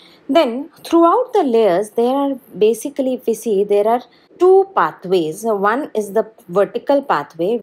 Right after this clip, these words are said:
where we see three types of cells, that is the photoreceptors, then there are bipolar cells, and then there are ganglion cells. And, uh, there is also a horizontal pathway where we see the horizontal cells,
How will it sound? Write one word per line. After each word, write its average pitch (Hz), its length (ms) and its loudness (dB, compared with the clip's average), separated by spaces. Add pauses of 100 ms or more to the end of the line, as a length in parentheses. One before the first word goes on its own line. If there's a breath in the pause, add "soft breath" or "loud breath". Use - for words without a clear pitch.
where 220 220 2
we 233 140 -2
see 277 220 -6
three 320 280 0
types 160 360 -2
of 156 120 -6
cells, 156 360 -4
that 165 180 -2
is 165 140 -4
the 175 80 -2
photoreceptors, 208 1080 -2 (380 soft breath)
then 175 280 -2
there 175 200 2
are 170 120 2
bipolar 165 640 -2
cells, 156 440 -6 (240 soft breath)
and 175 260 -4
then 175 200 -2
there 175 200 0
are 208 140 -2
ganglion 165 720 -4
cells. 139 440 -8 (500 loud breath)
And, 190 340 -2
uh, 196 340 2
there 294 200 2
is 311 120 -4
also 311 320 0
a 359 320 2
horizontal 269 680 0
pathway 180 520 -4
where 214 300 0
we 226 180 -4
see 269 300 -6
the 240 140 -2
horizontal 247 880 -4
cells, 143 480 -6